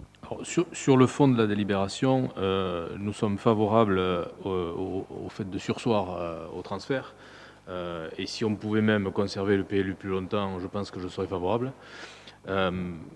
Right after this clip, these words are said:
parce qu'effectivement, comme l'a dit monsieur Delteil, la maîtrise de son foncier, c'est quand même quelque chose d'important pour une commune. Euh, mais sur le fond, de toute façon, l'application de la loi,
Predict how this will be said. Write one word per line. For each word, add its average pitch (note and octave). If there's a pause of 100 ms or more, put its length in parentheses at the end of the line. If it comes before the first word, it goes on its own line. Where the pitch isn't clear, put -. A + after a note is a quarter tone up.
(220)
parce -
qu'effectivement, A2
comme G2+
l'a G2+
dit G2
monsieur G2
Delteil, F#2+
la A2
maîtrise G2+
de G2
son G#2
foncier, G2
c'est F#2
quand F#2
même F#2
quelque F#2+
chose G2
d'important G#2+
pour G2
une G2
commune. C3+ (1000)
Euh, G#2+ (100)
mais A#2
sur A#2
le A#2
fond, C#3+
de B2
toute G#2+
façon, A2+
l'application A2
de G#2+
la G#2+
loi, G#2